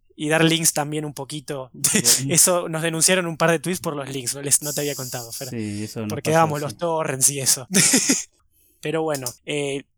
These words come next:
Speaker 1: estamos recuperando la cuenta mientras de vez en cuando publico yo en mi Twitter personal, pero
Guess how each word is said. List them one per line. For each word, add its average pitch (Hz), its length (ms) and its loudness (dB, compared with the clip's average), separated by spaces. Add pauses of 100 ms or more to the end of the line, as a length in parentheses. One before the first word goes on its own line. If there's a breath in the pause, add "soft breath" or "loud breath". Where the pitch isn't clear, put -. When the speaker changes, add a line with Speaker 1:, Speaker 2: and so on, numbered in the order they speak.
(120)
Speaker 1:
estamos 196 300 2
recuperando 180 340 2
la 170 120 6
cuenta 214 340 2
mientras 185 400 2
de 160 60 2
vez 165 140 4
en 160 100 -2
cuando 175 280 -2
publico 156 320 -6
yo 160 140 -4
en 165 60 -4
mi 160 100 -4
Twitter 156 280 -4
personal, 185 560 0
pero 127 440 -8